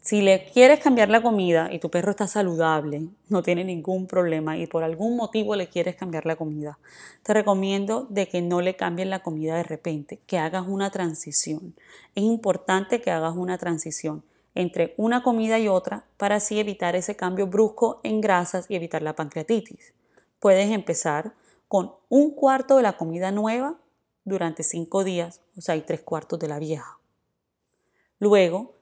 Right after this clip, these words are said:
pasas a mitad de la comida nueva y mitad de la vieja durante cinco días más y luego tres cuartos y así.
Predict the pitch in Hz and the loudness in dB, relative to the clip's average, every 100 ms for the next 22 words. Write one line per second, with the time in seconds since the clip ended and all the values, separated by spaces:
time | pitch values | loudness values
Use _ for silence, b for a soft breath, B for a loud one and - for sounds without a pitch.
0 | _ 170 156 196 196 170 165 156 151 165 | _ 0 0 -2 -4 -4 -4 -6 -4 -4
1 | 170 185 202 208 226 240 214 196 233 - | -4 -4 -4 -2 -2 -2 -4 -4 -6 -14
2 | _ _ _ _ _ _ _ 254 220 - | _ _ _ _ _ _ _ 0 0 -2
3 | 147 147 147 151 185 220 139 - _ _ | -6 -6 -8 -4 0 0 0 -14 _ _
4 | - 165 147 147 - 156 143 165 160 160 | -8 -6 -6 -2 -2 -2 -8 -10 -8 -4
5 | 165 226 165 - 175 151 147 151 - - | 0 2 0 -4 -8 -6 -6 -8 -10 -4
6 | 208 196 175 160 - 151 - | -4 -2 -6 -2 0 0 -4